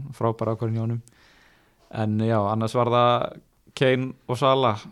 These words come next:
og Chilwell sem voru að fá stig fyrir mig. Eh, en já, við förum kannski bara betur yfir, eh, næst umferð hérna í lok þáttar. Sko, hvaða leikmenn, ef við tökum bara svona heilt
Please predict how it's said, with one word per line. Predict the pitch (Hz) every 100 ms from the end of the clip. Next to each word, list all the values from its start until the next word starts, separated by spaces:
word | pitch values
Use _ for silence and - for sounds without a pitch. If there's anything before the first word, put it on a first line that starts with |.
| - _ _
og | -
Chilwell | - 143 143 113 101
sem | 123 117
voru | 120 123 127
að | 123 123
fá | 135 127 127 - -
stig | - 139 131
fyrir | 120
mig. | 95 104 - _ _ _ _ _ _ _ _ -
Eh, | - 104 101 104 - _ _ _ _ _ _ _ _ _ _ _
en | 110 107 110 -
já, | 120 110 98 -
við | 120 107
förum | 113 104
kannski | 107 - 101
bara | 107 107 104 - - _ _ _ _ _ _ _ _ _
betur | - 117 113 - 113 110
yfir, | 117 113 113 - - - - _
eh, | 107 101 104 101
næst | 104 117 - -
umferð | 120 113 107 107
hérna | 101 107 104 -
í | 110
lok | 107 110 -
þáttar. | 107 - - 98 - - - - - - _
Sko, | - 123 120 123
hvaða | 147 143 143
leikmenn, | 147 156 151 135
ef | 131
við | 131
tökum | 151 147 143
bara | 139
svona | 123 139 135
heilt | 147 -